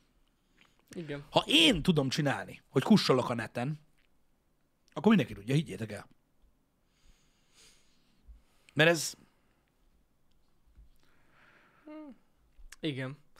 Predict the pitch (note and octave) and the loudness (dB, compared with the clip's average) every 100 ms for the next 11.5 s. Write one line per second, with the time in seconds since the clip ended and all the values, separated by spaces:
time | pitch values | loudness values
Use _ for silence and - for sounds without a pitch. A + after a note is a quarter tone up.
0 | - - - - F#3+ G3+ G3+ G#3+ E3 D3 | -20 -20 -12 -2 2 4 4 0 -2 0
1 | D3 D3+ G2+ A2+ G2+ B1+ E2 D#3 D3+ B2 | 0 -2 -8 -12 -18 -18 -8 -4 -4 -4
2 | B2+ B2 A#2+ B2+ D#3 D#3 C#3+ C3+ C3+ - | -6 -6 -6 -4 -2 0 0 -2 -4 -14
3 | - - - - _ _ D#4 - - - | -20 -20 -20 -20 _ _ -20 -20 -20 -10
4 | E3 C#3+ B2+ - - _ _ - G3 D#3+ | -6 -6 -8 -14 -20 _ _ 2 4 4
5 | - C#3+ C#3+ C3+ B2+ C3 - C#3 C#3 C3 | 2 -6 -4 -4 -4 -6 -4 -6 -6 -8
6 | C3+ - C3 B2+ B2+ C#3 D3 C#3 C3+ C3 | -10 -8 -8 -6 -6 -6 -2 -2 -2 -4
7 | C#3 C#3 C#3 D3 D3+ C#3 - A2+ G#2 - | 0 0 0 -4 -6 -8 -8 -12 -12 -10
8 | D#2+ D#3 C3 - B2 B2+ B2+ B2+ C3+ B2 | 2 4 4 0 -4 -4 -4 -4 -4 -4
9 | C3+ C3+ D3 C#3 B2+ A#2+ A#2+ B2 B2 B2+ | -6 -6 -4 -4 -4 -4 -8 -8 -6 -4
10 | C3 B2+ - B2+ - - - - - _ | -4 0 0 0 -2 -4 -8 -20 -20 _
11 | - G4+ F#4 B2 | -10 -8 -2 -4